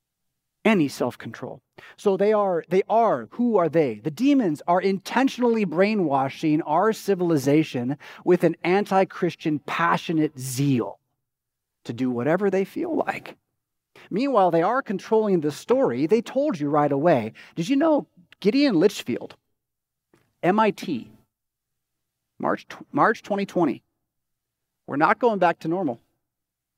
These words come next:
Quote, "We will restore safety by discriminating legally against those who are at risk. Temperature scanners everywhere.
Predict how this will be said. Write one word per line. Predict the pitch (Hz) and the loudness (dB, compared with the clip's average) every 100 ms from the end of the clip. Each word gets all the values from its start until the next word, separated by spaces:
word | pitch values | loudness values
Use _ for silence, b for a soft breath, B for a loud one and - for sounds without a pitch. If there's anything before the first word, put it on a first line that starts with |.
| - | 2
Quote, | 185 - _ _ _ _ - - _ _ _ - | 4 4 _ _ _ _ -20 -20 _ _ _ -2
"We | 170 | 2
will | 185 | 2
restore | 175 175 202 220 | 0 -4 -2 -2
safety | 214 180 175 - | 0 -2 -2 -4
by | 202 147 | 2 2
discriminating | 135 143 - 180 185 175 165 165 | 2 -4 -8 -4 0 2 2 0
legally | 147 143 165 180 190 202 | 0 -2 0 0 0 -2
against | 151 147 160 - | -2 0 -2 -2
those | 147 151 170 - | -2 -2 -2 -4
who | 165 | 0
are | 165 | 0
at | 170 | 0
risk. | 147 135 - - _ _ _ _ _ _ _ _ _ _ _ - | -2 -4 -8 -18 _ _ _ _ _ _ _ _ _ _ _ 0
Temperature | 180 180 208 | 0 2 -2
scanners | 196 190 185 180 | 0 0 2 0
everywhere. | 151 165 143 123 110 117 | -2 -2 -2 -4 -6 -10